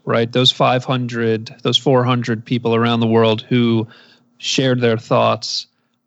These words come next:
Uh, and on Kickstarter, we presented it, uh, as designed by the community, which it very much was. Um, and it's something that I hadn't ever really seen before, uh, pointed out in such a, a clear and concise way,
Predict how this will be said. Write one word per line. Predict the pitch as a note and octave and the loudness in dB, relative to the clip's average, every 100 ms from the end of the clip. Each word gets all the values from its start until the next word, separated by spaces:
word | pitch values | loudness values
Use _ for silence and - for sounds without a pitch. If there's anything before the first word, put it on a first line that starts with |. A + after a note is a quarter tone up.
| _ - | _ -2
Uh, | A#2 A#2 A#2 | 2 2 0
and | B2+ | -2
on | C3 C3+ | -2 -2
Kickstarter, | C3+ C#3 - D3 C#3+ C3+ B2+ | -4 -6 -2 0 2 0 -2
we | C3 | -4
presented | - C#3+ B2+ D3+ D3 A#2+ | -2 -2 0 0 0 0
it, | A2+ A2+ _ _ _ _ | 0 -2 _ _ _ _
uh, | - D3 | -14 -14
as | - C#3+ B2+ A#2 A#2 A#2 | -10 -2 0 2 0 0
designed | A#2+ B2+ A#2 A#2 A#2+ B2+ C3+ | 0 0 2 0 2 2 0
by | B2+ | 0
the | A#2+ | -2
community, | - B2+ C3 B2 G#2+ G2+ | -4 0 2 2 -2 -4
which | A2 A2+ | -4 -4
it | B2+ B2 | -6 -6
very | A2 A#2+ C#3 | -4 0 2
much | C#3 A#2+ A2+ A2+ | 2 0 -2 -4
was. | A2 C3+ A2 G#2 - - _ _ _ - | 0 2 0 -4 -12 -20 _ _ _ -14
Um, | A2 G2+ | -14 -8
and | A#2 | -4
it's | A#2 A2+ | -4 -2
something | - C3+ C#3 | -2 0 0
that | B2+ | 0
I | A#2+ | 0
hadn't | B2 C#3+ E3 D#3+ E3+ - | 0 0 -2 -4 -8 -6
ever | C#3+ C3+ C3 | -4 -2 2
really | B2+ A#2+ A#2 | 2 2 0
seen | - C3 C3 B2+ | -4 -2 0 0
before, | A#2+ A#2+ A2+ A2 A2 A2 | -2 -2 0 2 2 0
uh, | A#2 G#2+ | 0 0
pointed | A2 - D#3 C3+ C3+ | -2 -4 0 0 0
out | B2+ A#2+ | 0 0
in | A#2 | -4
such | A#2 B2 B2 | -8 -6 -4
a, | A2+ G#2+ | -2 -2
a | A2+ | -4
clear | A2+ - C#3 B2 A2+ | -6 -2 0 2 0
and | A2+ A#2 | -2 -2
concise | B2 - A#2 G#2 - | -4 0 0 0 -4
way, | A2+ B2 A#2+ G2+ | -2 0 2 0